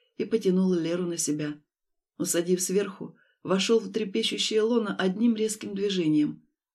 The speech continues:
Она громко застонала и подалась к нему –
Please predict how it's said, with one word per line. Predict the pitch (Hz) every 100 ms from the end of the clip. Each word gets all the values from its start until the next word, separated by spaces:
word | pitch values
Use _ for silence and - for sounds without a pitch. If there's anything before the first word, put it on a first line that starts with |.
| _ _ _ _ -
Она | 196 202
громко | 190 220 208 208
застонала | 214 - 220 202 170 165
и |
подалась | 165 196 214 220 214
к | -
нему – | 226 196 160